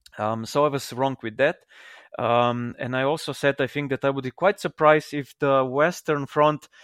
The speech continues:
would, uh, basically become a frozen, a frozen, uh, conflict. Um, it still is, it could still be, but by the way, the way, uh, Russia is doing now, I would again be really surprised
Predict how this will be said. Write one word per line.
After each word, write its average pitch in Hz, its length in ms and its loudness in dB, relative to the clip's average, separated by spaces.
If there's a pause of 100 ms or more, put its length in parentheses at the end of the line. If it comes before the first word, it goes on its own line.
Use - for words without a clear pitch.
(220)
would, 143 320 -4
uh, 127 720 4
basically 139 440 -2
become 135 520 2
a 123 100 -4
frozen, 127 720 0
a 120 100 -2
frozen, 127 760 -2
uh, 117 300 2
conflict. - 460 -6 (640)
Um, 113 420 -2
it - 160 -12
still 220 300 -2
is, - 400 -4 (140)
it - 160 -18
could - 160 -8
still 190 280 -2
be, 156 320 -4 (440)
but 160 460 -2
by 139 120 -2
the 135 140 -4
way, 180 240 0 (240)
the 135 140 -4
way, 175 300 0
uh, 135 300 0
Russia 151 400 0
is 127 160 -2
doing 160 320 -4
now, 151 420 4 (580)
I 131 60 -8
would 143 380 -10
again 147 320 0
be 147 100 -2
really 156 240 -2
surprised 139 640 2